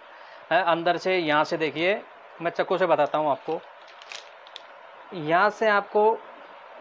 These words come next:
ये, ये हिस्सा हटाना है और बाकी जो अंदर का है, ये सब्ज़ी है। और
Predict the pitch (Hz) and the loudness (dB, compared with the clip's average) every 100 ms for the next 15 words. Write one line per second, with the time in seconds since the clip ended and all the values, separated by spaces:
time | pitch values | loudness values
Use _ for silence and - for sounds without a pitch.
0 | - 196 214 214 175 - 185 196 - - | -2 2 4 4 2 2 2 2 -2 -16
1 | - - - - - 160 165 165 143 190 | -20 -20 -8 -6 0 2 4 2 2 -2
2 | 226 - - - 147 160 160 175 160 156 | -8 -20 -20 -10 0 0 0 -2 -2 -2
3 | 156 151 135 151 180 - 165 - 135 135 | 0 2 2 -2 -6 -10 -10 -4 -6 -4
4 | 139 147 185 - - - - 143 139 | -8 -6 -10 -18 -20 -10 -8 -8 -12